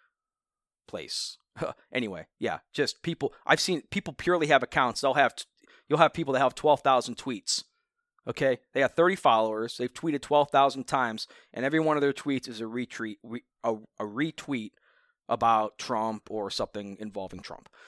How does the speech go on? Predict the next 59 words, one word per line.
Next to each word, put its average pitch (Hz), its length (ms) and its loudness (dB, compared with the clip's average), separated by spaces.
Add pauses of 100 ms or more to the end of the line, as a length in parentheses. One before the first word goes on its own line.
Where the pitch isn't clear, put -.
(320)
It's - 160 -4
like, 120 260 -2 (640)
and, 139 160 -2
and, 139 160 0
and 151 120 0
they're, 143 80 2
and 147 120 0
they 156 60 2
go 156 120 6
on 139 120 4
for, 127 100 -8
there's - 220 -4
thousands 104 420 2
of 85 100 -14
'em. 71 120 -20 (480)
Thousands 117 380 2
of 90 100 -14
'em. 90 100 -16
And 101 40 -12
it's - 120 -6
like, 120 220 -4 (380)
at 123 140 -2
what 160 300 4
point, 160 180 -6
and, 151 140 -2
and 175 160 -2
you, 165 60 -10 (920)
and 165 140 2
you 165 60 0
think, 185 180 4
"Okay, 170 120 0
well, 160 100 4
this, 160 120 -2
maybe 156 220 2
this 143 140 -4
is 127 60 -10
one 139 140 0
of 131 60 0
those 123 180 0
bots 117 400 2
they're 90 140 -8
talking 92 380 -8
about." 87 320 -10
But 139 100 -4
no, 156 300 4
every 151 180 0
once 151 220 0
in 151 60 -2
a - 20 0
while, 127 220 4
they 123 100 0
got 123 180 2
tweets 127 240 -6
sprinkled 123 420 -6
in 113 80 -4
there 117 160 -2
that 107 200 -8
the 110 160 -10
actu-, - 300 -2